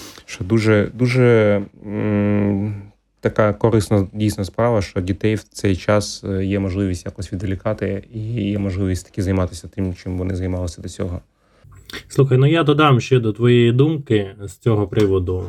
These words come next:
Speaker 2: Якщо дорослий, да, зараз дуже там розповсюджені, е, в інтернет-каналах реклами різних психологічних підтримок,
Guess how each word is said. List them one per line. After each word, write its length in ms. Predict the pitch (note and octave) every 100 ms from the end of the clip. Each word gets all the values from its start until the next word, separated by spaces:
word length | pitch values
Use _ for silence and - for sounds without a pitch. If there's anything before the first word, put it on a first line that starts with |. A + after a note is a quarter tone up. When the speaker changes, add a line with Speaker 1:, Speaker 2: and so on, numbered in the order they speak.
| F#2+
Speaker 2:
Якщо 380 | G#2 - - C#3
дорослий, 600 | B2+ C3+ D#3 D3+ A2+ F#2+
да, 240 | G#2+ A2+
зараз 320 | G2+ G#2 G2+
дуже 280 | G#2+ A2+ G#2+
там 260 | G2+ F#2+ G2+
розповсюджені, 840 | G#2+ - A2 - A#2+ G#2 G2+ F#2+
е, 80 | F#2 F#2+ G#2 G2+ G2
в 200 | F#2+ G2
інтернет-каналах 880 | G#2 A2 A2 G#2 - G#2 G2+ F#2+ F2+
реклами 420 | G#2+ G2+ A2 G2
різних 360 | G2+ G2+ F#2+ F#2+
психологічних 840 | - G2 G#2 G#2 A#2+ D3+ - C3+ -
підтримок, 680 | A#2+ - A#2+ G#2 G2 F#2+